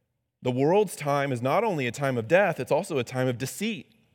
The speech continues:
a time of dishonesty, a time of betrayal. We see this in verses three and four as well.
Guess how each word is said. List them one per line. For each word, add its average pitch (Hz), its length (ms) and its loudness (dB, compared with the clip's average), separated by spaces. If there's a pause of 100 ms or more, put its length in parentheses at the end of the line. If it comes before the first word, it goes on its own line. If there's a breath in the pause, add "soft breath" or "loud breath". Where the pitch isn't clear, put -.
(960)
a 107 60 -8
time 127 260 0
of 135 80 0
dishonesty, 160 880 -4 (920)
a - 60 -10
time 127 260 -2
of 139 100 0
betrayal. 156 640 0 (1040)
We 120 100 -6
see 131 200 -4
this 127 180 -2
in 127 80 -4
verses 120 320 -6
three 131 280 -4
and 135 100 -6
four 110 200 0
as 117 160 -2
well. 107 460 -4